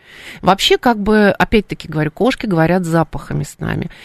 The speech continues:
Если кошка вдруг внезапно начала, э, писать не там, где надо, а, надо тут же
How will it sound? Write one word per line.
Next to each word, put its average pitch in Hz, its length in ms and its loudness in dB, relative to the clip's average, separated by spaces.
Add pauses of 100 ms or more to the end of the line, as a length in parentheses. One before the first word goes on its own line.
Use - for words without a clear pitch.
(140)
Если 233 360 0
кошка 175 420 -2
вдруг 160 460 0
внезапно 156 640 0
начала, 175 840 2
э, 151 420 -2
писать 175 460 -6
не 156 120 0
там, 196 260 0
где 175 180 0
надо, 139 580 0 (720)
а, 147 520 2
надо 160 960 0
тут 247 260 -2
же 202 200 2